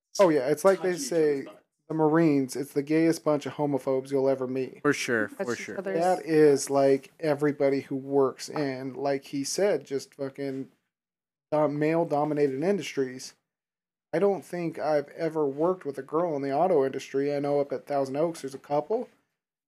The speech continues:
Speaker 1: but it, it just turns very gay with each other. You end up, like, being careful. If you're bending over a car, you might get an air gun up your ass.
Speaker 3: <laughs> For
Speaker 1: Like
Speaker 3: sure, for sure, a hundred percent. No, there's times where I was under the alignment rack,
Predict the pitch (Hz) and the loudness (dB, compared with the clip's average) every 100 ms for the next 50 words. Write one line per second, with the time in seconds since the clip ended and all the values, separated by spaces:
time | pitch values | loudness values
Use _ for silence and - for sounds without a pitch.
0 | _ 156 151 143 143 165 165 170 - 165 | _ 2 4 2 0 -4 -4 -6 -8 -4
1 | 160 - - 160 143 - - 165 180 139 | -4 -4 -6 -6 -6 -12 -8 -4 -4 -6
2 | 135 139 _ 151 165 175 147 160 190 170 | -10 -18 _ 4 4 4 0 2 2 0
3 | 135 127 - 123 120 135 143 143 160 143 | -4 -8 -10 -10 -8 -6 -4 -2 -2 -2
4 | 143 135 135 _ _ 147 143 139 - 175 | -4 -6 -8 _ _ -6 -6 -8 -6 -2
5 | 208 147 139 139 139 139 135 151 165 160 | -2 -2 0 0 0 -2 -4 -2 -2 -2
6 | 156 127 - 165 175 143 160 196 165 147 | -2 -4 -6 -8 -6 -4 -6 -6 -6 -6
7 | 135 127 156 190 139 131 302 135 330 - | -6 -4 -2 0 -2 -2 -4 0 0 0
8 | - - 330 - 143 151 143 139 117 107 | -4 -4 -8 -8 -6 -4 -2 0 2 0
9 | - 131 117 - 113 123 123 117 - 120 | -4 -4 -2 0 0 0 -2 -6 0 2
10 | 110 110 113 127 131 156 151 139 127 127 | 2 2 2 2 0 2 0 2 4 6
11 | 123 127 123 113 107 117 170 147 104 110 | 6 2 0 0 2 2 2 2 2 2
12 | 104 - | 2 0